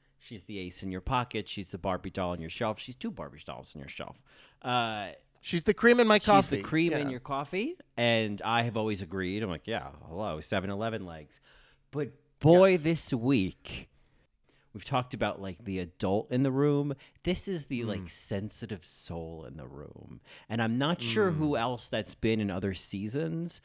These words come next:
Speaker 1: but it is so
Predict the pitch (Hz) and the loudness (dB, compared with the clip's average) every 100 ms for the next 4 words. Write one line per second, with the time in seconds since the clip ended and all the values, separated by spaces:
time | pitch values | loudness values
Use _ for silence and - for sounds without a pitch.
0 | - - _ - 127 120 - _ _ _ | -20 -20 _ -6 -4 -4 -6 _ _ _
1 | _ - 139 139 117 - - - 139 143 | _ -2 0 0 -2 -8 -10 -2 2 2
2 | 156 165 175 | 2 0 -2